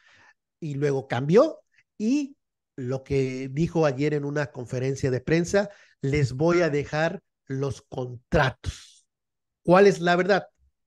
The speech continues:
¿No hubo contratos? ¿Sí hubo contratos? ¿Fueron chiquitos? ¿Cuál es la verdad? Es, es, es, es lo que debería aclarar. Y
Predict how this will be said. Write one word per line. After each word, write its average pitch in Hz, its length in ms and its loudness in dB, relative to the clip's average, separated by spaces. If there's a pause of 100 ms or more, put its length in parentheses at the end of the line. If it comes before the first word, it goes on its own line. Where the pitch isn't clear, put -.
(200)
¿No 127 360 0
hubo 277 280 4
contratos? 254 800 -6 (280)
¿Sí - 280 4
hubo 226 220 4
contratos? 202 580 -2 (240)
¿Fueron 196 400 4
chiquitos? 233 680 -2 (480)
¿Cuál 180 220 4
es 180 140 0
la 165 140 0
verdad? 151 400 -4 (140)
Es, 180 260 -6
es, - 300 -2
es, 175 520 -4
es 170 120 -4
lo 165 160 0
que 120 200 -10
debería 139 560 4
aclarar. 131 640 0 (380)
Y 226 380 2